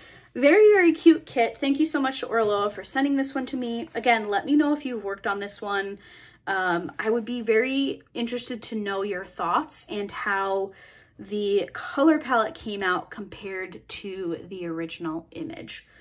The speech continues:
So one more time, this is La Sorcière by the artist Veyunette. It's a seventy by fifty point eight three centimeter. We have fifty drills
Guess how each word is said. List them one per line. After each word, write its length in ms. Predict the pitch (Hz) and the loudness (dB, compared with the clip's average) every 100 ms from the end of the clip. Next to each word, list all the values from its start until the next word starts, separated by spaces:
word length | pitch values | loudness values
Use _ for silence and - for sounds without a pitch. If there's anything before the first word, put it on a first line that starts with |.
| - - - _ | -20 -18 -18 _
So 420 | - 311 285 262 - | -2 2 4 4 2
one 260 | 226 370 | 4 6
more 140 | 339 247 | 6 2
time, 520 | - 175 196 285 214 | -2 -4 -2 -6 -2
this 240 | 233 233 | -2 -2
is 500 | - 214 214 208 - | 0 2 2 0 -6
La 220 | 214 214 208 | -6 -4 -6
Sorcière 880 | - 226 233 302 262 185 226 247 | -4 -4 -2 -4 -2 -2 -2 -4
by 160 | 226 202 | -6 -6
the 120 | 185 | -4
artist 420 | 180 190 185 - | -4 -6 -8 -10
Veyunette. 720 | 196 175 170 185 262 - - - _ - _ | -10 -8 -8 -6 -6 -6 -12 -20 _ -20 _
It's 180 | 226 226 | -4 -4
a 60 | |
seventy 500 | 226 240 247 269 269 | 0 2 2 0 -2
by 180 | 233 208 | 0 -2
fifty 400 | 208 220 - 220 | -2 -10 -10 -14
point 380 | - 196 185 - - | -10 -8 -8 -8 -10
eight 380 | 381 - - _ _ | -12 -14 -20 _ _
three 580 | 226 214 233 220 254 269 | -12 -8 -8 -8 -8 -8
centimeter. 800 | - 202 180 175 175 226 320 - _ _ _ - | -10 -8 -6 -6 -4 -2 -4 -6 _ _ _ -10
We 200 | 233 226 | -6 -6
have 420 | 220 214 208 - | -2 -2 -2 -10
fifty 480 | - 285 - 330 269 | -10 -8 4 4 4
drills 800 | 226 190 180 214 240 - - | 0 -2 -2 -4 -8 -14 -18